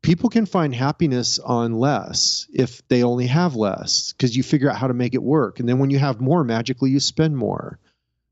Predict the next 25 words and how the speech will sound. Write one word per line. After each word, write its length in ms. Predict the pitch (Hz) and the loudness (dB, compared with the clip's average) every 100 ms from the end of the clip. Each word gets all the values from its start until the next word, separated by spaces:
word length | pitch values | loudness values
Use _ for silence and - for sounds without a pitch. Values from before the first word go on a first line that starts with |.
| - | 0
And 220 | 123 127 | 2 2
so 220 | - 151 | 2 2
it's 180 | 147 - | 2 -2
this 260 | 139 131 - | 0 0 0
kind 240 | - 160 | 0 0
of 80 | 135 | 2
amorphous 600 | 131 127 143 - 120 - | 2 2 0 -2 -2 0
thing 320 | 147 165 139 | 2 2 2
that, 420 | 113 - 151 120 | -4 -6 -4 -2
that 180 | 123 123 | 0 0
shapes. 460 | - 160 151 - - | 0 2 2 0 -4
And 140 | 117 | -2
so 340 | - 131 123 117 - - - - | 2 2 2 -2 -20 -20 -8 -2
if 220 | - 175 | 0 2
you 100 | 160 | 2
just 560 | - 170 180 - - - - | 2 2 2 0 -6 -12 -6
shovel 420 | - 156 151 170 | -2 2 2 2
the 120 | 160 | 0
money 280 | 151 151 143 | 0 2 2
out 220 | 131 120 | 0 0
automatically 720 | - 120 127 123 127 127 127 | 0 0 0 0 -2 0 -2
to 140 | 117 117 | -2 -2
the 60 | |
retirement 540 | 113 110 120 127 127 - | 0 0 0 0 0 -2
plans, 720 | 107 101 98 95 98 - | -2 -2 -2 -2 -2 -2